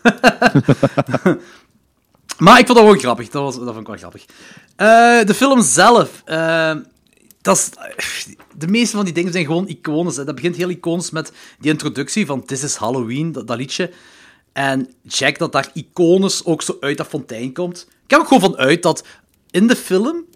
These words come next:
in dat, in die wereld, al die jaren ervoor, al die Halloweens ervoor dat ze gevierd hebben,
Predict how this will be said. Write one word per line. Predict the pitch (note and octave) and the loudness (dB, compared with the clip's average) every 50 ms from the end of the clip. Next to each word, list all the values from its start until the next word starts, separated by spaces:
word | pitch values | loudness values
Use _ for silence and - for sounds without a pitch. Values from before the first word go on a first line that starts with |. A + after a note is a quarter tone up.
| _ | _
in | - F#3+ G3+ G#3+ | -2 0 2 2
dat, | G3+ D#3+ - - | 2 2 0 -2
in | F#3 F#3+ | -2 -2
die | F3 F3 D#3 C3+ | -2 0 0 -2
wereld, | A#2+ B2+ C3+ E3 G#3 G#3+ - - - | -2 -2 -2 -2 -2 -4 -4 -6 -4
al | F#3+ A3+ C#4+ D4 | -2 -2 0 0
die | A#3 E3+ | -2 -2
jaren | E3 D3 D#3 D#3+ D3+ | -2 -2 -4 -6 -8
ervoor, | C#3 A#2 F#2+ G#2+ C3 E3 F3 F3 - | -8 -10 -6 -4 -2 -2 -2 -2 -4
al | - F3+ G#3+ | -4 -2 -2
die | G3+ G3 | -2 -2
Halloweens | D3 E3 E3+ D3 A#2+ A2+ B2+ E3 F#3+ E3+ - | -2 -2 -2 -4 -4 -4 -4 -4 -4 -4 -4
ervoor | B2+ G2+ A2+ C3+ D3 | -6 -6 -4 -4 -4
dat | F#3+ F#3 | -4 -4
ze | - | -6
gevierd | - D3+ - D#3 F3 F#3+ - | -8 -10 -8 -8 -8 -8 -6
hebben, | G3+ G3 G3 | -8 -8 -8